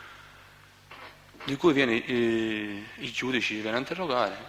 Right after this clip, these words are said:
e ci fa tutta la, il discorso, dice come è successo, come non è successo, e gli spiego veramente, io ho avuto delle discussioni con Puccio, i giorni prima, essendo che io sono più piccolo della stanza,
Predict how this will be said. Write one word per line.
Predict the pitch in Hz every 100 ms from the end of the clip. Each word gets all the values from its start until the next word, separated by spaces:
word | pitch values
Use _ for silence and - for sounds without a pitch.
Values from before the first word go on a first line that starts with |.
| - - - - - -
e | 160
ci | - 113
fa | - 101
tutta | 104 - 104
la, | 101 98 101 101 - - - - -
il | 107
discorso, | 107 - 110 104 -
dice | 101 98 101
come | 101 104
è |
successo, | 101 147 - 123 117 -
come | 104
non | 120
è |
successo, | - 123 - 120 113 - - 226 -
e | - - -
gli | - 135
spiego | - - 117 110
veramente, | 107 107 101
io | 104
ho |
avuto | 101 104
delle | 104 101
discussioni | 101 98 113 - 107
con | 117 151 -
Puccio, | 120 110 -
i | 104
giorni | 104 104 117
prima, | 123 117 104
essendo | - 104
che | 104
io | 101
sono | 104 101
più | - 107
piccolo | - 101 107
della | 123 -
stanza, | - 127 127 117